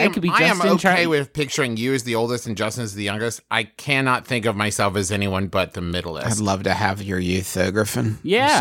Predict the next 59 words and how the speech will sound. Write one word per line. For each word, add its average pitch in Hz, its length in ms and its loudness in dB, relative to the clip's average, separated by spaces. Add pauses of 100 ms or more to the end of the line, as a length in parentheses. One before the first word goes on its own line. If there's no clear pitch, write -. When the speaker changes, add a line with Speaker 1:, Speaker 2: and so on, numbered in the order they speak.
(160)
Speaker 3:
so 127 40 -6
envious. 117 380 0
I'm, 139 140 -2 (160)
I'm 123 100 0
covetous 113 680 0
of 110 200 -8
your 104 100 -2
youth. 101 380 -2
I'd 107 100 -2
love 107 360 -6 (200)
Speaker 2:
I 143 200 4 (120)
Speaker 3:
another 110 300 0
chance 104 400 -2
at 107 80 -4
Speaker 1:
Do 123 80 0
you - 80 4
Speaker 3:
these - 40 2
Speaker 1:
guys 330 160 4
Speaker 3:
last - 80 4
Speaker 1:
ever 254 120 4
Speaker 3:
seven 202 160 0
Speaker 1:
think 196 180 0
Speaker 3:
years. 180 160 0
Speaker 1:
about 170 200 2
the 151 80 -6
fact 135 420 2
that 123 100 -4
I 123 140 0
get 123 160 -2
the 117 100 -2
best 107 320 0
of 90 120 -4
both? 104 540 -2 (200)
That 107 120 0
I'm, 110 200 4
like, 110 240 4
Speaker 3:
Mm. 98 400 -4
Speaker 1:
not 113 260 4
Speaker 3:
Or 170 60 4
Speaker 1:
the 180 100 6
Speaker 3:
worse. 117 340 4
Speaker 1:
oldest 127 360 0
or 110 280 4
the 110 160 0
little, 117 460 2
or 110 160 4
the, 107 140 -2
like, 101 180 0
the 104 100 -2
littlest? 117 680 0 (280)
Speaker 2:
Yeah, 247 260 4
Speaker 1:
Or - 20 2
Speaker 2:
not 185 260 2
the 214 100 4
smartest, 185 540 2
not 170 240 2
the 185 60 2
most 170 260 4
virile. 151 880 4